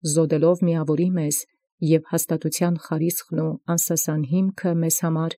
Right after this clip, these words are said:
որ նրա հանդեպ հավատն անդրդվելի պահեցինք, որ հավատացինք նրան ու բժշկվեցինք,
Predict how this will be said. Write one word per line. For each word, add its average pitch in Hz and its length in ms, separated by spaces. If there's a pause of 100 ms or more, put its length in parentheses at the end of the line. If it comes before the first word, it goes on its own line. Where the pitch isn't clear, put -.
(380)
որ 160 160
նրա 156 240
հանդեպ 156 480
հավատն 160 420
անդրդվելի 160 640
պահեցինք, 151 760 (360)
որ 160 360
հավատացինք 160 720
նրան 156 380 (360)
ու 185 100
բժշկվեցինք, 156 960